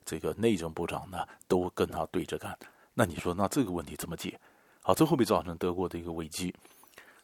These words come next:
那无独有偶的，美国最近也是发生一个问题。美国的这些是，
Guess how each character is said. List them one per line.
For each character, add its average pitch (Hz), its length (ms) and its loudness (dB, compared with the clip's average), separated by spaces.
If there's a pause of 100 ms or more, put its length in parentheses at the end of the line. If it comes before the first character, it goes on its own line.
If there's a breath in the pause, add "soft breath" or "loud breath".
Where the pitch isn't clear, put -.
那 240 80 4
无 196 200 8
独 202 200 4
有 170 180 6
偶 131 100 0
的， 104 220 0
美 104 300 4
国 135 180 8
最 262 140 10
近 143 120 0
也 80 160 -4
是 87 120 -6
发 87 180 4
生 92 140 -4
一 87 40 -8
个 87 60 -6
问 87 160 0
题。 - 240 -8 (520 soft breath)
美 120 220 8
国 170 200 8
的 302 100 8
这 147 140 4
些 135 120 4
是， 117 320 2